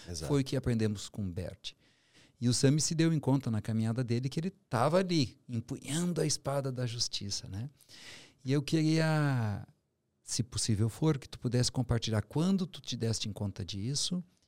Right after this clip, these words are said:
Speaker 2: e como tu tens lidado com isso hoje em dia. Como está pra ti esse, esse tema da tua vida, esse tema central da tua vida? Como tu tá lidando com ele?
Speaker 1: Eu vejo que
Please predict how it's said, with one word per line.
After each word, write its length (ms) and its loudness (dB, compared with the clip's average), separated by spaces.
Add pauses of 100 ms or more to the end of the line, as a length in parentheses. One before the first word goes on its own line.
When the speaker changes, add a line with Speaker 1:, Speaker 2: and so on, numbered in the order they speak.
(140)
Speaker 2:
e 40 -12
como 300 4
tu 100 -10
tens 400 2 (220)
lidado 540 -2
com 160 2
isso 340 0
hoje 340 4
em 60 0
dia. 380 -4 (460)
Como 280 4
está 500 2 (520)
pra 160 2
ti 460 0 (460)
esse, 580 -2
esse 220 0
tema 320 6
da 100 2
tua 180 2
vida, 280 -4
esse 180 -6
tema 200 0
central 440 -2
da 80 -4
tua 160 -6
vida? 220 -10
Como 220 -2
tu 140 -12
tá 340 -2
lidando 460 2
com 140 -10
ele? 260 -20 (960)
Speaker 1:
Eu 100 -2
vejo 280 2
que 400 2